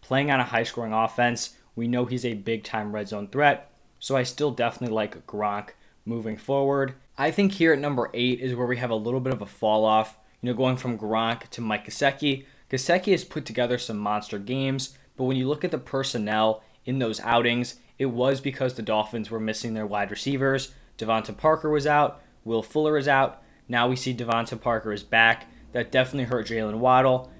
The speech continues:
and I think it also hurt Mike Gesicki, 'cause overall, this Dolphins team isn't gonna have a crazy amount of passing volume.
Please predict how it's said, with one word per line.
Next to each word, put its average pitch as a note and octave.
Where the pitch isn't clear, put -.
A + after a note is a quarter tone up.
and A#2+
I -
think C#3
it A#2
also A#2
hurt -
Mike G2
Gesicki, D3+
'cause C#3
overall, B2+
this A2
Dolphins C#3+
team A2+
isn't B2
gonna A2
have A2
a B2
crazy B2
amount G#2+
of -
passing G#2
volume. B2